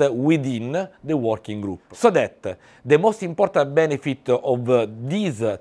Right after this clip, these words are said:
technology are reliability, scalability,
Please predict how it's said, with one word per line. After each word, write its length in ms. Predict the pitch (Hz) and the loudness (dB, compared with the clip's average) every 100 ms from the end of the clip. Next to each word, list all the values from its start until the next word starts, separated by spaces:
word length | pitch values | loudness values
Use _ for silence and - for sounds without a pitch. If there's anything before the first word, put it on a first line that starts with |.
| - | -4
technology 840 | 135 - 156 180 190 160 175 175 - | -4 0 0 2 0 -2 -6 -6 2
are 480 | 151 131 107 101 - _ | 4 6 2 -4 -10 _
reliability, 880 | 113 139 143 123 110 113 120 202 220 - _ _ | -2 2 2 2 -2 -2 -2 -4 -4 -8 _ _
scalability, 1000 | - - 190 180 139 120 117 123 190 202 | -20 -4 2 4 2 0 -2 -2 -4 -8